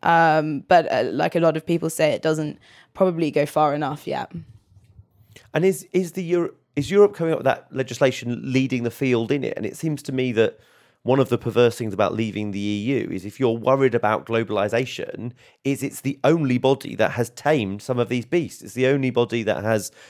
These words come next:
Speaker 2: been able to get Google or Microsoft or some of these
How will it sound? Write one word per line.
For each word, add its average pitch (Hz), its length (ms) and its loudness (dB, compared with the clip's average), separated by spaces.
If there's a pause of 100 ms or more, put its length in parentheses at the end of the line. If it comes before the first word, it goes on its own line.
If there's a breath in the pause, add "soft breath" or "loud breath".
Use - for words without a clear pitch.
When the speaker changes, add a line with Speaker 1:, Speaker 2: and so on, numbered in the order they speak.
Speaker 2:
been 104 120 0
able 107 200 0
to 107 120 -12
get 107 340 2 (240 soft breath)
Google 107 440 2
or 95 420 2
Microsoft 110 460 -2
or 95 40 -8
some 135 160 -2
of 113 40 0
these 107 180 -2